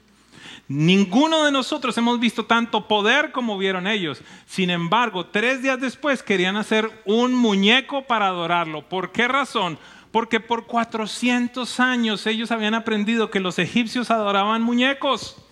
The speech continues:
La cultura, la tradición.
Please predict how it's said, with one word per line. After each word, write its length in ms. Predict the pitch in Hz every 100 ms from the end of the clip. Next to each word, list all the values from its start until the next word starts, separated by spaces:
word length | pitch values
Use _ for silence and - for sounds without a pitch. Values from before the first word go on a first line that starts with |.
| _ _ _ _ _ - - _ -
La 140 | 123
cultura, 600 | - 120 - 143 120 113 - - _
la 120 | 120
tradición. 760 | - 123 120 113 - 123 123